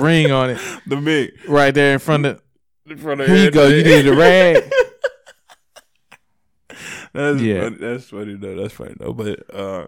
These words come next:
Speaker 2: yeah, definitely shout out to everybody with OnlyFans, and, and if you making your money legally, shout out to you.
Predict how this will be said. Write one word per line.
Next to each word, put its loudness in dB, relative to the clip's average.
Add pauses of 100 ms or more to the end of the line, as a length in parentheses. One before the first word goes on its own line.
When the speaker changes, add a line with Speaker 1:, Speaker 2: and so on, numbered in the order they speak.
(400)
Speaker 2:
yeah, 2
definitely 0
shout 0
out -6
to -10
everybody -14
with -10
OnlyFans, -10
and, -18 (460)
and -12
if -14
you -6
making -6
your -6
money -6
legally, -8
shout -10
out -10
to -12
you. -8